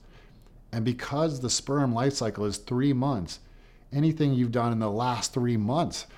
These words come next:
that has decreased sperm count through staying at a jacuzzi too long, or wearing too tight of shorts, or sitting with your laptop on your lap, all these things have a three-month impact, if not longer.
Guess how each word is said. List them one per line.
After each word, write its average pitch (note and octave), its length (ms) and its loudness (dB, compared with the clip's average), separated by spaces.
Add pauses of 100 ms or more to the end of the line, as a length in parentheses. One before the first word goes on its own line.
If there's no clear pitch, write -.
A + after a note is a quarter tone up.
(180)
that G2 160 -6
has F#2 240 -4 (220)
decreased F#2+ 640 -4 (160)
sperm G2 400 -4
count F2 320 -6 (140)
through F#2 420 -4 (380)
staying G#2+ 340 -2
at G2+ 80 0
a - 20 -2
jacuzzi G2 600 -2
too G#2+ 200 -2
long, G2+ 440 -2 (260)
or D2 80 -10
wearing G#2 300 -2
too A#2 200 -2
tight G#2 260 -4
of F2+ 80 -2
shorts, G#2 500 -2 (320)
or F#2 80 -8
sitting A2+ 260 -4
with G#2 140 -2
your G2+ 80 -2
laptop G#2 500 -4
on G2 140 -6
your F#2 100 -6
lap, F2+ 460 -6 (320)
all A#2+ 280 0
these A2+ 220 2
things G#2+ 360 -4
have G2 180 -4
a F#2 60 -6
three-month B2 840 -4
impact, F#2+ 480 -6
if G2 120 -10
not A#2 320 -6
longer. G#2+ 420 -6